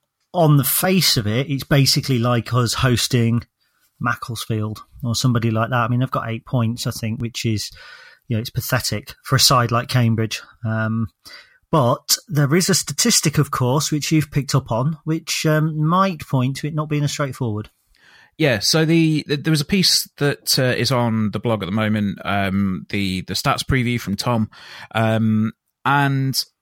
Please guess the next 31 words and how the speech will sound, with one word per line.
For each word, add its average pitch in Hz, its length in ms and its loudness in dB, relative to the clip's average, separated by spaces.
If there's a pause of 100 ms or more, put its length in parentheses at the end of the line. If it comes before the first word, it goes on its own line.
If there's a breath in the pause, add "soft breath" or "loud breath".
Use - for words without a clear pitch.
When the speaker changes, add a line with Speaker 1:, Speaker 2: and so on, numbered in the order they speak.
(380)
Speaker 2:
it's, - 520 -4
it, 170 180 -4
it's 180 200 -2
an 214 80 0
interesting 254 540 0
stat 78 440 0
because - 280 -2
it 175 120 0
kinda 208 300 2
says, 139 500 2 (540 loud breath)
um, 139 480 4
in 131 160 2
there 120 240 2
that, - 560 -2
uh, 117 560 0
there's 131 200 0
only 185 220 4
really 160 360 4
been, 107 580 4 (1300)
well, 107 280 0
one 143 500 2
change 101 680 0
made 98 340 -2
to - 80 -8
the - 100 -10
Cambridge 92 420 -2
side 87 260 -2
over 87 200 -2
the 87 60 -6
past, - 580 -4
uh, 92 320 0